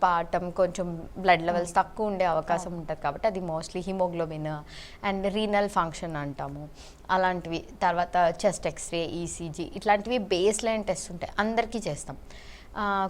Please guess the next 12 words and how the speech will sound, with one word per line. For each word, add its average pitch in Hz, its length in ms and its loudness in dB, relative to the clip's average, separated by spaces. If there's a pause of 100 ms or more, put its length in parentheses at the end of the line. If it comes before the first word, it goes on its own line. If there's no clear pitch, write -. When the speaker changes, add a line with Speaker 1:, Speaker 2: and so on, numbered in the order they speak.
Speaker 1:
కొంతమందికి 247 560 6
డౌట్ 208 420 10
ఉండొచ్చు, 226 600 2 (100)
comorbid's 202 800 4 (220)
like 180 240 4
diabetes, 170 880 2 (100)
hypertension 175 720 0
Speaker 2:
Hmm. - 600 2
Speaker 1:
or 226 80 8
hypothyroidism 170 1040 6
ఇలా 185 160 2
ఉంటారు, 180 680 4